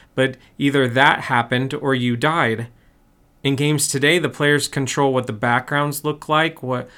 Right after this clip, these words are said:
obstacles they face. The world is wide open. They choose the next level or obstacle themselves. They have authority. And think about our smartphones.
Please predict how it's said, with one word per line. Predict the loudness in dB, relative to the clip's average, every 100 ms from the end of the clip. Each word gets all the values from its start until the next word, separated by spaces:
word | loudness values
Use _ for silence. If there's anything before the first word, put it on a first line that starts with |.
| -10 0
obstacles | 0 0 -4 -6 -6 -4 -2
they | -2
face. | 0 -2 -2 -2 -4
The | -2
world | 0 0 0
is | -4 -6 -12 _
wide | -2 0 2 2
open. | 2 0 -4 -6 -12 _ _ _ _
They | 0 0
choose | 0 0 0 0
the | 0
next | 2 2 0
level | 0 0 2 2
or | 2 2 2
obstacle | 2 0 -4 -4 -2
themselves. | -2 -4 -2 -2 0 -2 -4 -10 -12 _ _ _ -6
They | -2
have | 0 0
authority. | -2 -2 0 0 -2 -6 -12 _ _ _ _ _ _ _ _ _ -4
And | 0
think | 0 2
about | 2 2
our |
smartphones. | 2 0 0 -2 -4 -4 -6 -10